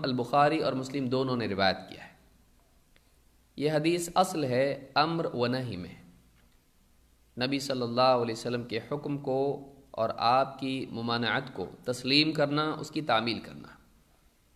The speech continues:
लेकिन मज़ीद और कई बातें इस हदीस में हैं। सबसे पहली चीज़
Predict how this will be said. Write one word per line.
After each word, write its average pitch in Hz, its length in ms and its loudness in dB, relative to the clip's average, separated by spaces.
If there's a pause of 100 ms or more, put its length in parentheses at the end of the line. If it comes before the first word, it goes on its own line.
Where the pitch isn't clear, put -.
(560)
लेकिन 165 320 -2
मज़ीद 165 340 0
और 170 360 6
कई 196 180 0
बातें 135 300 4
इस 139 160 -4
हदीस 113 340 -6
में 82 80 -12
हैं। - 140 -18 (2000)
सबसे 170 320 0
पहली 196 340 4
चीज़ 175 340 2